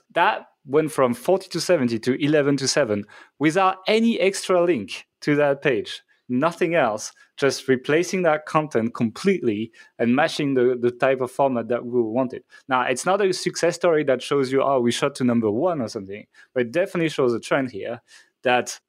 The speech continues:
Google is expecting specific formats. And if you match them, you'll be rewarded with traffic. And that's why tools like Surfer S E O, Pop, like Quora, and all these other tools that essentially look at the top ranking pages and tell you just model after them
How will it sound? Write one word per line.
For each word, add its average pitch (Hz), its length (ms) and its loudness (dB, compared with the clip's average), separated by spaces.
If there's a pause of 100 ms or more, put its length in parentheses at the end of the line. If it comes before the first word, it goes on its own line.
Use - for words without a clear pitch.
(100)
Google 190 560 0 (220)
is 156 180 0
expecting 139 500 -2
specific 120 360 -4
formats. 190 480 -2 (320)
And 127 320 -2
if 143 180 -4
you 143 60 4
match 151 260 0
them, 175 340 -2
you'll 123 200 -2
be 120 80 0
rewarded 123 580 0
with 120 180 -2
traffic. - 400 -4
And 127 180 0
that's 147 200 0
why 147 160 2
tools 135 400 -2
like 104 280 -2 (320)
Surfer 101 440 -2
S 98 200 -6
E 165 140 0
O, 180 240 2 (360)
Pop, 170 300 0
like 98 220 -2
Quora, 170 500 0
and 120 100 0
all 170 120 2
these 147 140 -4
other 131 200 0
tools 120 320 -4
that 117 260 0
essentially 156 380 -2
look 147 180 -2
at 143 100 2
the 131 80 2
top 170 240 -2
ranking 123 540 0 (260)
pages 135 380 0
and 120 160 0
tell 131 180 2
you 120 80 4
just 135 280 -2
model 127 280 2
after 117 240 -2
them 196 240 -2